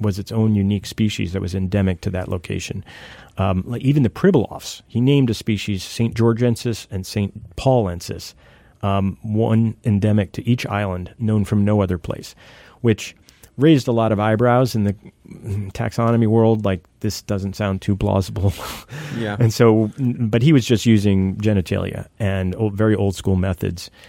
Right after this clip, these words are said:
Speaker 1: And, um, and so now we're, we're looking at it with D N A, and, um, it's a much more complex story. Um, there's more than four species, but there's probably fewer than twenty-two. So.
Speaker 2: Yeah. So still, still work in progress with
Speaker 1: Yep.
Speaker 2: that, with
Speaker 1: Yep.
Speaker 2: that group. Well, it's,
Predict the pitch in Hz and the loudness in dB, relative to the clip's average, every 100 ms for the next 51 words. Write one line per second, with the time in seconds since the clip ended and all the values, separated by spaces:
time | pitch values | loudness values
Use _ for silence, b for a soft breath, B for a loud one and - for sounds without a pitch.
0 | B B - 95 90 92 87 - 98 98 | B B -8 -6 -4 -4 -6 -6 -8 -6
1 | 95 92 92 - - 98 92 - 92 92 | -6 -6 -8 -10 -10 -8 -6 -4 -2 0
2 | 90 90 - 104 95 - 95 87 - 87 | -2 -4 -4 -2 -2 -2 -2 -4 -4 -4
3 | 92 90 87 87 87 87 85 - 92 92 | -2 -2 -2 -4 -4 -6 -8 -8 -10 -8
4 | 92 98 - 107 92 101 95 95 98 90 | -10 -12 -10 -8 -4 -2 -2 0 -2 -4
5 | 98 85 - - - - - - - - | -4 -4 -6 -10 -10 -8 -6 -10 -14 -12
6 | 95 95 87 104 92 107 113 165 160 147 | -10 -10 -4 0 2 4 6 6 4 2
7 | 156 151 160 151 170 139 110 107 98 92 | 0 0 -2 -4 -4 -4 -6 -6 -8 -8
8 | - _ 107 98 98 - 98 - 104 - | -10 _ -6 -4 -6 -4 -4 -4 -6 -8
9 | - - - - - 113 98 90 113 - | -10 -10 -12 -14 -6 -4 -4 -6 -12 -6
10 | 107 - - 135 120 113 98 - 120 107 | -6 -6 -2 0 0 -2 -6 -8 -4 -4
11 | 104 104 101 98 101 98 90 113 98 98 | -4 -8 -8 -6 -6 -6 -4 0 -2 -2
12 | 90 _ - 104 92 92 92 87 _ b | -14 _ -10 -8 -8 -10 -14 -16 _ b
13 | b b b 131 135 | b b b -2 -2